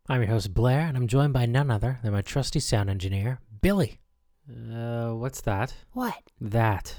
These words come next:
Speaker 2: Oh, this?
Speaker 1: Yes, of course that. What else would I be talking about? What is that? What are you eating?
Speaker 2: This is my special recipe.
Speaker 1: A recipe? Looks like slop. No, slop would be a compliment. Looks like the bottom of a bin behind a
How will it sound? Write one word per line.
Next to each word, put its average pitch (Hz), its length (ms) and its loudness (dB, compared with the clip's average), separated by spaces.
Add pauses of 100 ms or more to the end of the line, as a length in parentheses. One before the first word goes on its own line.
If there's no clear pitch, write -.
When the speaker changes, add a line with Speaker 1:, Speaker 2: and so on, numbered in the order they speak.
Speaker 2:
Oh, 247 260 -6 (140)
this? 277 500 -2 (160)
Speaker 1:
Yes, - 220 -4
of 113 100 -8
course 156 300 2
that. 95 240 -2
What 127 120 2
else 135 160 2
would 139 120 0
I 113 80 2
be 104 100 -2
talking 123 460 2
about? 92 200 -2
What 135 120 0
is 135 100 2
that? 104 380 0 (320)
What 131 120 -8
are 139 40 -2
you 147 100 2
eating? 131 440 2 (100)
Speaker 2:
This 294 180 -8
is 277 80 -4
my 294 140 -2
special 269 600 -2
recipe. 262 680 -2 (320)
Speaker 1:
A 104 60 -6
recipe? 98 720 -2 (840)
Looks 113 200 -8
like 131 120 0
slop. 147 680 0 (520)
No, 117 280 2
slop 123 280 0
would 101 120 0
be 104 100 0
a 95 60 -4
compliment. 104 640 -6 (160)
Looks 113 180 -8
like 117 140 0
the - 80 -2
bottom 113 420 2
of 113 140 2
a 107 40 0
bin 117 460 2
behind 104 300 -2
a 95 80 -4